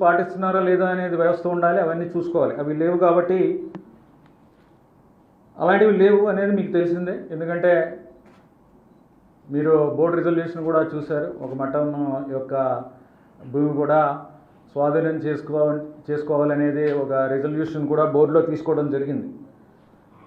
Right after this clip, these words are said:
So భవిష్యత్తులో కూడా మనకి ఇలాంటి బిల్డింగ్ వయలేషన్స్ ఎక్కడా కూడా నార్మ్స్ ప్రకారం కట్టకుండా పోయిన వాళ్ళు, లేకపోతే భూములు ఆక్యుప-, ఆ, ఆ, ఎంక్రోచ్ చేసేవాళ్ళు, ఇవన్నీ కూడా టాలరేట్,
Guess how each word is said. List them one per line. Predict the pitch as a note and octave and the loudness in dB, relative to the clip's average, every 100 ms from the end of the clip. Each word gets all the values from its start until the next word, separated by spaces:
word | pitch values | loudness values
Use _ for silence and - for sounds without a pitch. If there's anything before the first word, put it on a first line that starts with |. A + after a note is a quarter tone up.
| - | 0
So | A3+ A3+ A3+ - - - | 2 4 2 -6 -16 -14
భవిష్యత్తులో | D3 E3+ G#3+ - B3 A#3+ A#3 | -2 2 4 2 -2 0 0
కూడా | A3 G#3+ A#3 - - - - _ _ - D#3 | 0 0 0 -2 -16 -20 -20 _ _ -10 -4
మనకి | F#3+ F3+ G3+ G3+ G3+ - - E3 | -4 0 0 0 -2 -12 -14 -2
ఇలాంటి | G3 G#3+ F#3+ | 0 2 0
బిల్డింగ్ | E3+ F#3+ G3+ F#3+ | 2 0 2 2
వయలేషన్స్ | F#3+ F#3+ F#3 F#3 F3+ F#3+ F#3+ F#3+ - - C#3 | 2 2 0 -4 -4 -2 -2 -2 -8 -14 -10
ఎక్కడా | - G3+ G3 | 2 2 4
కూడా | F#3+ F3 | 2 2
నార్మ్స్ | F3 F#3+ F3 | 0 -2 -4
ప్రకారం | F3+ F3+ F3+ F3+ F3+ - D#3 | 0 2 2 0 -4 -10 -6
కట్టకుండా | D3+ F3 F3+ F3 E3+ | -4 -4 -2 -2 0
పోయిన | E3+ F3 F3 | 2 2 2
వాళ్ళు, | E3+ E3+ E3+ E3+ | 2 4 2 2
లేకపోతే | D#3 D#3 E3+ F3 E3+ E3+ - - - A#2 | 2 0 -2 0 0 0 -8 -18 -20 -6
భూములు | C#3+ F#3+ G#3 F#3+ | 0 2 4 2
ఆక్యుప-, | F3 F3 E3+ E3+ D#3 D#3 | 2 -2 -8 -10 -6 -4
ఆ, | D#3 D#3 | -4 -6
ఆ, | D#3 D3+ D3+ D3 D#3 | -8 -8 -10 -12 -10
ఎంక్రోచ్ | D#3 F#3 F#3 F3 | -4 0 0 2
చేసేవాళ్ళు, | F3 E3+ D#3+ D#3+ D#3+ | 2 2 2 2 0
ఇవన్నీ | D3+ D#3+ F3+ | 0 -2 -2
కూడా | F3 F3 F3 - - - - _ - | 2 4 2 -2 -16 -20 -20 _ -10
టాలరేట్, | C#3 D#3 E3+ E3 | -4 0 2 0